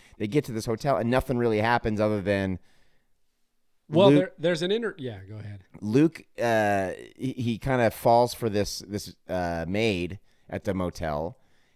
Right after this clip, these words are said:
Speaker 1: and he kinda <laughs> follows her around. It's kinda funny. She's going and cleaning the rooms, and he's just tagging along, following around, helping out a little bit.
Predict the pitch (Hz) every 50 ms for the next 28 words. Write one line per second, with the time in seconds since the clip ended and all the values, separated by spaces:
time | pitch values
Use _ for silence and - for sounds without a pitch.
0 | _ _ - - 117 117 110 - 127 113 110 - - 117 127 110 107 113 95 -
1 | 110 104 107 101 90 87 92 101 120 131 - - 190 156 120 - - 104 90 85
2 | 95 104 117 120 - - 127 117 110 - 117 110 107 107 104 95 - 113 107 104
3 | 107 104 92 87 90 92 92 87 95 95 90 - _ - - - - - - -
4 | - - - - - - - 98 98 98 87 95 87 80 80 80 80 87 87 -
5 | - 90 85 85 87 87 85 85 80 80 80 80 90 - - 82 82 82 78 78
6 | 76 78 78 71 71 80 82 87 -